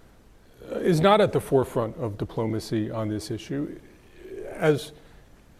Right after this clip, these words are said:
as a Briton, do you feel that's a mistake for British interests? Is there a way that, that, that Britain might demonstrate,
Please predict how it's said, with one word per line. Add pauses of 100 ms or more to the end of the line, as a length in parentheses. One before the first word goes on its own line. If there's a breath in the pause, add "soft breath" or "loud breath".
(480 soft breath)
as
a
Briton,
do
you
feel
that's
a
mistake
for
British
interests?
Is
there
a
way
that,
that,
that
Britain (440 loud breath)
might (920)
demonstrate,